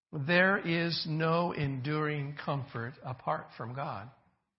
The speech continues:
And into that connectedness idea, I, I'd like us to think about three things as we kind of talk about this.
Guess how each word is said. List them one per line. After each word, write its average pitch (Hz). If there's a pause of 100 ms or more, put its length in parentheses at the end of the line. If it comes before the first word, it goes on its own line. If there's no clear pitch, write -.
(1600)
And 175
into 320
that 214
connectedness 180
idea, 127 (480)
I, 226 (200)
I'd 233
like 226
us 185
to 180
think 190
about 156 (140)
three 165 (140)
things 110 (440)
as 131
we 135
kind 160
of 123 (180)
talk -
about 120
this. 113